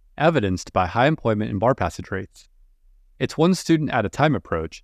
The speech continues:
supports you throughout your time in law school.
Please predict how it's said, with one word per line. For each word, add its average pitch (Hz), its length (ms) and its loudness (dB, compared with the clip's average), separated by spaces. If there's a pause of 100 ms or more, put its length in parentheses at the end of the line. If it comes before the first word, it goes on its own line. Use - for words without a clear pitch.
supports 113 540 -2
you 104 260 0 (100)
throughout 104 200 0
your 98 80 -2
time 92 340 -2
in 98 160 -2
law 113 120 -2
school. 131 360 -12